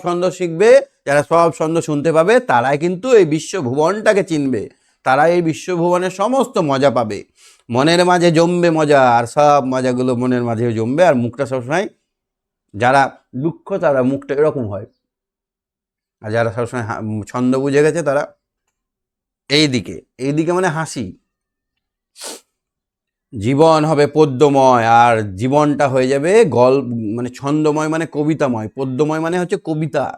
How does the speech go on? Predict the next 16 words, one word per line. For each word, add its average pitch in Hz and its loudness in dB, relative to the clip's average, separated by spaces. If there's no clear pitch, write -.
জীবনটা 175 -6
মনে 175 -4
হবে 175 -4
যে 175 -2
একটা 170 -4
রঙিন, 156 0
একটা 135 -6
কবিতাময়, 139 -6
সব 175 -2
জায়গায় 190 4
মনে 180 -2
হবে 175 -2
যে 165 -4
কবিতা, 151 -4
কবিতা 139 -4
ভাব। 107 -2